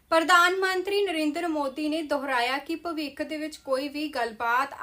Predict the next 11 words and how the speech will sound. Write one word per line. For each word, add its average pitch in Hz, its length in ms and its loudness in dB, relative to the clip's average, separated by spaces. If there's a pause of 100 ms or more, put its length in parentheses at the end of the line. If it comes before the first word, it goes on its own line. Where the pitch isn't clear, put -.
ਅੱਤਵਾਦ 247 520 -2
ਅਤੇ 285 160 -8
ਪਾਕਿਸਤਾਨ 269 800 -4
ਦੇ 269 140 -8
ਕਬਜ਼ੇ 247 460 -8
ਵਾਲੇ 254 360 -2 (320)
ਜੰਮੂ 311 360 4
ਕਸ਼ਮੀਰ 320 520 -4
ਤੱਕ 302 360 -2
ਸੀਮਤ 330 460 -2
ਰਹੇਗੀ। 214 460 -8